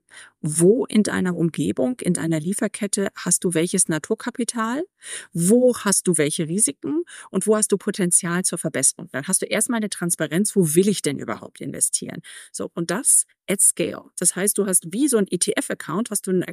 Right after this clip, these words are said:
hast du deine Übersicht. Das sind die verschiedenen Landflächen. Das ist die Fläche von Bauer Huber und das ist die Fläche von Bauer Müller und das ist die Fläche von so. Und die kannst du sehen und du hast ein Verständnis,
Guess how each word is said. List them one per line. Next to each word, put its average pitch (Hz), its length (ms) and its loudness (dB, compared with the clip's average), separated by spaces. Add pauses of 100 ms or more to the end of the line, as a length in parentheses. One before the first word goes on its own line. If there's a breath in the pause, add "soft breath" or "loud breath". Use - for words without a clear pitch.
(120)
hast 185 180 -2
du 180 40 -2
deine 160 200 0
Übersicht. 185 640 2 (220 loud breath)
Das 285 160 2
sind 330 140 0
die 302 60 -2
verschiedenen 233 480 0
Landflächen. 160 640 -2 (240 loud breath)
Das - 160 4
ist 190 140 0
die 170 60 2
Fläche 165 400 -2
von 151 220 -2
Bauer 147 320 0
Huber 320 320 6
und 202 100 2
das 175 120 2
ist 165 120 -4
die 165 60 -6
Fläche - 280 -4
von - 200 -4
Bauer - 200 -4
Müller 302 400 6
und 185 140 0
das 170 140 0
ist 175 140 -4
die 160 60 0
Fläche - 320 -4
von 175 300 -2 (200 loud breath)
so. - 140 -8
Und 180 220 -6 (440)
die 202 80 2
kannst - 300 0
du 170 60 2
sehen 196 380 2 (180)
und 220 200 -2
du 208 120 0
hast 185 180 0
ein 214 60 -4
Verständnis, 285 880 0